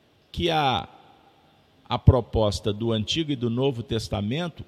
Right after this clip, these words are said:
é o eixo central do pensamento de Deus na Terra,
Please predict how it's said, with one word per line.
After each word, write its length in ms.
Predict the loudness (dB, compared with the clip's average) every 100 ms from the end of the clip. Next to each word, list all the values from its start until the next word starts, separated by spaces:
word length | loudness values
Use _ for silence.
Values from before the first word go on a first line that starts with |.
| -4
é 80 | -2
o 260 | 0 2
eixo 720 | 4 4 2 -2 -2 -4 -4
central 1700 | -6 -4 -4 -6 -8 -10 -6 -2 2 6 6 4 0 -6 -16 -20 -14 -10
do 100 | -8
pensamento 800 | -6 -6 -6 -6 -6 -8 -8 -10
de 160 | -10
Deus 400 | -8 0 0 0
na 160 | -2 -6
Terra, 500 | -2 0 2 0